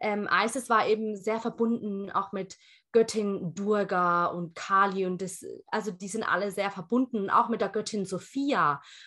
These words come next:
Und mein Middle Name ist ja Sophia. Und es war irgendwie total krass. Ähm, also es, es, <laughs> es war einfach unglaublich,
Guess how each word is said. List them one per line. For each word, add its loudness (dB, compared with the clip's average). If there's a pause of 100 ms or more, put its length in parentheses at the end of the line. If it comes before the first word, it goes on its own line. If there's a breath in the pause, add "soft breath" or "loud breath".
Und 2
mein 0
Middle 4
Name 0
ist -2
ja 0
Sophia. 0 (640 soft breath)
Und 6
es 6
war 8
irgendwie 6
total 2
krass. 2
Ähm, -2 (260)
also 2 (400)
es, 2
es, 0
<laughs> -4
es 4
war 8
einfach 4
unglaublich, 0